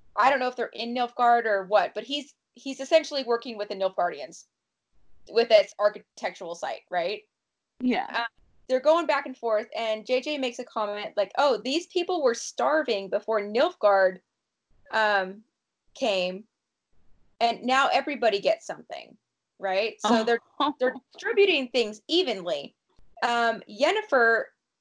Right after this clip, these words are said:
Speaker 1: is drinking the beer, and she's, she's making a comment that the beer's crap,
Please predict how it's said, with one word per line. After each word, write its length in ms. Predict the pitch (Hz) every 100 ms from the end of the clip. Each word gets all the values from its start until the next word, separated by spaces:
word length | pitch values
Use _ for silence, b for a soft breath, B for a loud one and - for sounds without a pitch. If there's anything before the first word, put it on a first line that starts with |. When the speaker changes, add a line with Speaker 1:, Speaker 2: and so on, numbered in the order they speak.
| -
Speaker 1:
is 140 | 233
drinking 400 | 233 247 247 233
the 80 | 214
beer, 280 | 220 294 294
and 100 | 240
she's, 340 | - 233 196 _
she's 220 | - 240
making 340 | 240 254 262 233
a 60 |
comment 560 | 226 285 277 226 220 - -
that 400 | 214 202 202 185 - _ _ -
the 80 | 233
beer's 320 | 285 285 -
crap, 560 | - - 311 190 117